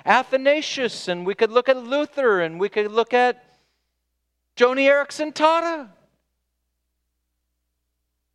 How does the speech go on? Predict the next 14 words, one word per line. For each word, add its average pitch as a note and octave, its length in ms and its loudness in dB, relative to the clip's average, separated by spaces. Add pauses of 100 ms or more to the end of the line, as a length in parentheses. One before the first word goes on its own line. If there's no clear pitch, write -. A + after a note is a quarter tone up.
(920)
And E4+ 120 -6
we D4+ 100 2
have B3 220 2
example A#3 800 2
after G#3+ 260 2
example A#3 640 0
after A3 240 2
example B3 580 0
of G#3 80 0
those G#3 280 0
who G#3 100 -4
lived A#3+ 480 0
in C4 180 -2
faith A3+ 400 0